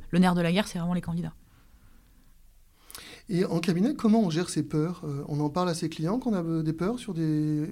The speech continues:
Speaker 2: recrutements qu'ils nous ont confiés ?
Speaker 1: Non, on les, alors, t-, on leur dit pas, ça va pas être simple, hein, je vous préviens, parce que de toute façon, ils sont au courant,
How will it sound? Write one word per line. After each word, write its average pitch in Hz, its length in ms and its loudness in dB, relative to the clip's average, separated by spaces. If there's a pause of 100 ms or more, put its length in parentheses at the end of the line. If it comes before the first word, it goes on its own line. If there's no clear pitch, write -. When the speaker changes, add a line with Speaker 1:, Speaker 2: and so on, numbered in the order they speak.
Speaker 2:
recrutements 175 500 -2
qu'ils 180 100 -4
nous 160 120 0
ont 160 60 0
confiés ? 165 360 -4 (680)
Speaker 1:
Non, 208 320 6 (320)
on 190 280 0
les, 196 760 2 (580)
alors, - 240 -4
t-, - 140 -6
on 185 120 0
leur 180 120 2
dit 180 120 2
pas, 202 220 8
ça 175 120 4
va 175 60 6
pas 170 140 6
être 165 60 2
simple, 254 280 4
hein, 185 60 0
je 170 60 -2
vous 165 60 -2
préviens, 175 300 4
parce 220 100 -4
que - 80 -4
de - 40 -2
toute 180 80 -2
façon, - 140 6
ils 220 60 10
sont - 140 2
au 190 40 4
courant, 208 260 6